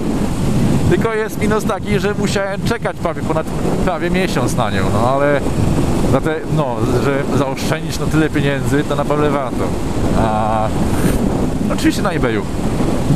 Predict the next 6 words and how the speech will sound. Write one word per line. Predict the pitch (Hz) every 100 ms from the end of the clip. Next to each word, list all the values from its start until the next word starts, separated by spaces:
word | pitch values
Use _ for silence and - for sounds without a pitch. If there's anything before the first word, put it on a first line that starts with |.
| - - - - - - - - - - - - - - - - - - - - - - 113 117 120 113 113 113 113 117
no, | 139 156 -
kolejna | 185 190 185 180
rzecz | 143 180 185
to | 185 180 -
gdzie | 165 185
ten, | 175 180 180